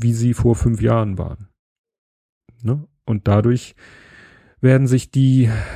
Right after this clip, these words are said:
Tage, die sich dieses Jahr zum fünften Mal jähren,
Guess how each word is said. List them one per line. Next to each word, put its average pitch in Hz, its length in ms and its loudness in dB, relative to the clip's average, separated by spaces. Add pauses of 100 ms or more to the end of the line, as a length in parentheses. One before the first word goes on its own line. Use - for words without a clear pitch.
Tage, 123 800 2
die 117 80 0
sich 110 180 -4
dieses 117 400 -4
Jahr 110 400 2
zum 110 180 -6
fünften 151 400 -2
Mal 98 200 -2
jähren, 104 560 -2